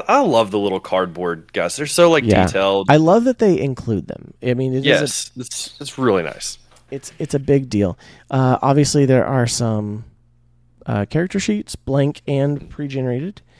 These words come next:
Speaker 2: Uh, there is the adventure module.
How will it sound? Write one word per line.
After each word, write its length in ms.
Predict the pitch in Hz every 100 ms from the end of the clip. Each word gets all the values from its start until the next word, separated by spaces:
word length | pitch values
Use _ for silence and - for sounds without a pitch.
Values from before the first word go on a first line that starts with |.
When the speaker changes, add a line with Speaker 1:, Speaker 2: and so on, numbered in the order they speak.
| _ _ _ _ _ -
Speaker 2:
Uh, 340 | 131 127 120
there 260 | 120 131 131
is 560 | 127 123 117 110 - - - -
the 100 | 107
adventure 440 | 104 156 175 156 139 _ _
module. 680 | 135 123 120 110 104 107 185